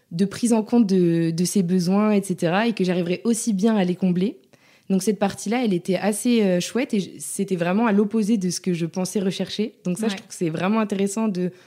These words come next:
Speaker 1: se poser et voir sur quoi ça vient nous challenger, qu'on n'avait pas imaginé, mais qui est encore mieux que, que ce qu'on espérait de base. Et, hum,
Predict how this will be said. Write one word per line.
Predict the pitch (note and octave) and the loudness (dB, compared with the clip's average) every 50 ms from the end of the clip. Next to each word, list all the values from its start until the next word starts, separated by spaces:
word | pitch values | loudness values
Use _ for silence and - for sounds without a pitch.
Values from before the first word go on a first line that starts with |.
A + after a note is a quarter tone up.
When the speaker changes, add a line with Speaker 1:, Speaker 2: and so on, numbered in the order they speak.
| - - _ _ _ _ | -20 -20 _ _ _ _
Speaker 1:
se | - - | -20 -2
poser | - G3+ G3 F#3+ G3+ A#3+ | 2 4 4 6 6 4
et | A#3+ | 2
voir | G#3 F#3 A3 A#3 - | 2 2 0 -2 -2
sur | - - F#3+ - | -4 -4 -6 -4
quoi | - - A#3 A#3 | -2 -2 -2 0
ça | A3+ A3 F3+ | 2 0 0
vient | E3+ E3+ F3+ G3 G#3+ | 0 2 2 4 4
nous | G#3+ G3+ G3 | 4 4 4
challenger, | - G3+ F#3 F#3 F#3 F#3+ F#3 A3+ | 2 2 2 2 2 2 2 0
qu'on | - G#3+ F3+ | 0 0 -2
n'avait | E3 D3+ D#3 D#3+ | 0 0 -2 -2
pas | D#3 - G#3+ G#3+ | -2 0 0 2
imaginé, | G#3 G3+ G3 G3+ F#3+ F#3+ G#3 A3+ | 2 4 4 2 4 4 4 4
mais | A#3+ A#3 - | 4 2 2
qui | - - E3+ | 0 0 -2
est | |
encore | E3+ E3 F3+ E3+ E3+ | -2 -2 -2 -4 -2
mieux | F3 F#3+ G3 G#3 A3 | 0 2 2 2 2
que, | G#3+ G#3+ - F#3 F3 E3+ E3 D#3+ D#3+ - - - - _ _ _ _ - | 0 0 0 0 0 0 0 -2 -6 -10 -18 -20 -20 _ _ _ _ -4
que | - F#3+ | -4 -4
ce | - | -2
qu'on | - G3 G3 | 0 0 0
espérait | F3+ F3 - G3+ F#3+ F#3 F3+ | 0 0 0 -2 0 0 0
de | E3+ E3+ | 0 -2
base. | D#3+ D#3 E3 A3 C4 A#3 E3+ D3 - _ _ - - - - - _ _ _ | -2 -2 -2 -2 -4 -4 -6 -8 -12 _ _ -20 -20 -20 -20 -20 _ _ _
Et, | G3 G3 G3 G3 F#3+ F#3 | 0 2 4 4 4 4
hum, | F#3+ F#3+ F#3+ F#3 F#3 F#3+ F#3+ | 2 2 0 0 0 0 -2